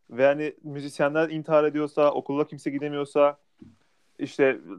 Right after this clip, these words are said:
evet Mire'nin dediği gibi şiddet oranları artıyorsa ve sen bunların hepsine rağmen sadece polyanacılık oynamaya devam ediyorsa ve aslında bunu yapmak zorundaysan,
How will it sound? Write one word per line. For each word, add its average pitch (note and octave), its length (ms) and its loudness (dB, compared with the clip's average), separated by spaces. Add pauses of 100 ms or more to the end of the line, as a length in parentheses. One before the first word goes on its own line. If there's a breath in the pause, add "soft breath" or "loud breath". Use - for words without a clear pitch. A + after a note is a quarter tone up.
(360)
evet D3 300 2
Mire'nin C#3+ 280 -2
dediği C#3+ 140 -2
gibi C#3 160 -4
şiddet D3 260 0
oranları C#3+ 300 6
artıyorsa C#3+ 420 0
ve C#3 80 -2
sen D3+ 260 -2
bunların C#3+ 400 -4
hepsine D#3 440 0
rağmen A#2+ 340 2
sadece F3 420 2
polyanacılık D3+ 680 -2
oynamaya B2+ 500 2
devam C3+ 240 6
ediyorsa C3 300 -6
ve C3 120 -2
aslında D3+ 320 -2
bunu C3+ 100 -6
yapmak D3+ 280 -2
zorundaysan, C3+ 720 2